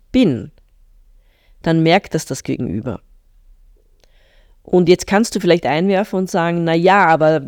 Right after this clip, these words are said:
wenn wir jetzt aufschreiben bei Punkt drei, wie wäre ich gerne, und das dann visualisiere und dann nach außen gehe, dann fake ich das ja auch.“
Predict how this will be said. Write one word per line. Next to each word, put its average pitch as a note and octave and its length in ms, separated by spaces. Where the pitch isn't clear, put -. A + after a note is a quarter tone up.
wenn E3+ 240
wir F3+ 200
jetzt D#3 280
aufschreiben D3 760
bei F#3+ 120
Punkt D#3+ 400
drei, D3+ 440
wie E3 200
wäre C#3+ 280
ich D#3 140
gerne, E3 560
und F3+ 240
das F3 100
dann E3+ 200
visualisiere E3 800
und G3 100
dann D#3 100
nach E3 160
außen F3 460
gehe, E3 280
dann E3 200
fake F3 340
ich - 160
das - 220
ja D#3 160
auch.“ D#3 480